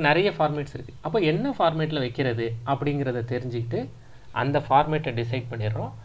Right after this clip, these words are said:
அதையும் இப்போ இதை கொண்டு போய் கஸ்டமர்கிட்ட வைக்கிறதுக்கு நமக்கு Java code தானே வேணும். அந்த internal Java கன்வர்ஷனையும் நமக்கு இந்த view ரிசால்வர்லாம் செஞ்சு கொடுத்துரும்.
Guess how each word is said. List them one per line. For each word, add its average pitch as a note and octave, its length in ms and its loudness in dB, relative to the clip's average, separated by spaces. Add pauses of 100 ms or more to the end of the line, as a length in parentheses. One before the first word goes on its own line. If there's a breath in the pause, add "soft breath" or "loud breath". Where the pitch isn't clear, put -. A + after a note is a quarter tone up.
(360 loud breath)
அதையும் A3 420 4 (160)
இப்போ E3+ 120 2 (100)
இதை F#3+ 160 6
கொண்டு F#3 200 -2
போய் G#3+ 200 4
கஸ்டமர்கிட்ட F#3 440 0
வைக்கிறதுக்கு F#3+ 400 0
நமக்கு D#3 240 -2
Java D#3 260 8
code D3+ 240 2
தானே C#3+ 180 0
வேணும். A#2+ 240 -2 (340 loud breath)
அந்த C3+ 140 2
internal E3 560 2
Java C3 240 4 (100)
கன்வர்ஷனையும் C3+ 720 -2 (540 loud breath)
நமக்கு B2 320 0 (240)
இந்த A#2 140 -4 (180)
view C#3+ 120 2 (120)
ரிசால்வர்லாம் A#2 580 0
செஞ்சு A#2 240 -4
கொடுத்துரும். B2+ 380 -6